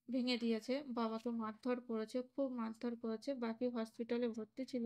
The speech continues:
পনেরো দিন, ওখানে ভর্তি ছিল, বাপিকে খুব কষ্ট করে বাঁচিয়ে নিয়ে এসেছি। এখন আমার বাবার খুব খারাপ অবস্থা, আমার বাবার, উম, মাস গেলে ছ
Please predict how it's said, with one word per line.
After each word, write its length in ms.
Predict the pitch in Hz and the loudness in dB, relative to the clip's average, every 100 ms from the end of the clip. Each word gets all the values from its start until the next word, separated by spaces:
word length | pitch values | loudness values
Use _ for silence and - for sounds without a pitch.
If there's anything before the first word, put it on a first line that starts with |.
| 226 | 0
পনেরো 340 | 220 220 220 | -4 -6 -4
দিন, 160 | 233 294 - - - - - _ - | -4 -4 -8 -20 -20 -20 -20 _ -8
ওখানে 260 | 233 240 240 | -6 -4 -2
ভর্তি 300 | 233 233 247 | 0 0 0
ছিল, 160 | 247 277 | 2 2
বাপিকে 380 | 254 214 233 240 | 0 -2 0 0
খুব 180 | 233 254 - | 0 -2 -2
কষ্ট 260 | 233 - 247 | -4 0 2
করে 200 | 240 247 | 4 4
বাঁচিয়ে 400 | 233 226 - 254 | 2 -2 0 0
নিয়ে 160 | 247 233 | 0 0
এসেছি। 300 | 233 226 277 330 | 0 0 -2 -2
এখন 260 | 226 220 262 | -4 -4 -2
আমার 240 | 262 254 254 | -2 0 2
বাবার 280 | 233 233 240 | 2 2 0
খুব 160 | - 311 | -4 -6
খারাপ 320 | - 247 254 247 | -2 0 0 0
অবস্থা, 400 | 226 226 - 247 311 - 320 _ | 0 -2 -4 -4 -4 -8 -20 _
আমার 200 | 277 269 | -10 -2
বাবার, 300 | 240 233 247 254 | 0 2 2 0
উম, 220 | 233 226 208 226 220 | -6 -6 -8 -8 -4
মাস 200 | 226 254 269 | 0 0 2
গেলে 160 | 254 | 2
ছ 100 | 269 | 2